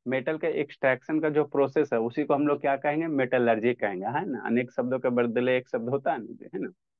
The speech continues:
तो मेटलर्जी में सबसे पहले हम लोग क्या करते हैं sir? सबसे पहले हम लोग क्या करते हैं?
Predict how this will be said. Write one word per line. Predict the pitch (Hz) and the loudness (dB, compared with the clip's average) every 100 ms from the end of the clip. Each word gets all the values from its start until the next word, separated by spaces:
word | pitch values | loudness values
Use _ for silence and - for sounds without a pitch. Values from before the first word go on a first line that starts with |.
| _ - | _ 0
तो | 156 | 4
मेटलर्जी | 156 170 170 165 180 | 4 4 2 2 4
में | 185 | 2
सबसे | 180 170 190 | 2 -2 -2
पहले | 190 170 | 0 2
हम | 170 165 | 2 0
लोग | 165 | 0
क्या | 170 160 | 0 0
करते | 165 156 | -2 0
हैं | 170 | -2
sir? | 180 190 190 | 2 0 0
सबसे | - 139 165 | -2 -2 0
पहले | 165 156 | 0 0
हम | 156 160 | 0 -2
लोग | 156 | 0
क्या | 165 151 | 0 2
करते | 139 123 | 0 2
हैं? | 95 | 0